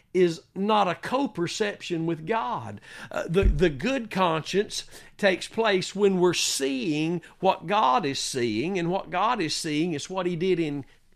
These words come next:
his son on the cross to make us righteous, to justify us, to give us our position hi-, in him eternally, to give us a good conscience, to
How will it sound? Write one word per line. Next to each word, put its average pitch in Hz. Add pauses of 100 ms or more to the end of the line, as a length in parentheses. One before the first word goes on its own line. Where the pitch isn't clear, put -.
his 160
son 226
on 170
the 151
cross 208 (340)
to 185
make 175
us 170
righteous, 220
to 165
justify 160
us, -
to 147
give 180
us 190
our 175 (180)
position 190
hi-, 170
in 185
him 170
eternally, 151 (320)
to 170
give 185
us 180
a 160
good 160
conscience, 208
to 160